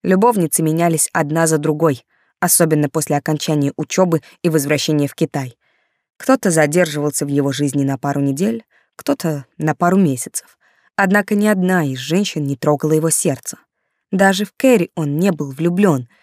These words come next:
и ему казалось, что такая холодность досталась ему от матери. Он не был способен на чувства, не веря в любовь.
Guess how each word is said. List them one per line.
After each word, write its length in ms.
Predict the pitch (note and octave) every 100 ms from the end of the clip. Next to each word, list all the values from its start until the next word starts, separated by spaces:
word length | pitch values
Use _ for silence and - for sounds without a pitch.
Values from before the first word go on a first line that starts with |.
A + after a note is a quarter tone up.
| _ _ _
и 60 | E3
ему 200 | D#3+ D3+
казалось, 540 | D#3+ F3 F#3+ E3+ - _ _
что 180 | - F3
такая 240 | D#3+ D#3+
холодность 720 | D3+ F3+ F#3 F3 D#3 D3 - - _
досталась 600 | F#3+ E3 - F3 D#3+ D#3
ему 200 | D#3+ D3+ -
от 140 | E3+
матери. 440 | D#3+ C#3 A#2+ - - _ _ _ _ -
Он 240 | G3+ G#3
не 120 | A#3
был 200 | A3 A3
способен 580 | - F#3+ F3+ F#3+ F3 E3
на 120 | F3
чувства, 420 | - G#3 F#3 -
не 240 | C#3 C#3 D3+
веря 260 | G3 F3
в 80 | C3
любовь. 420 | D3 D3+ E3+ -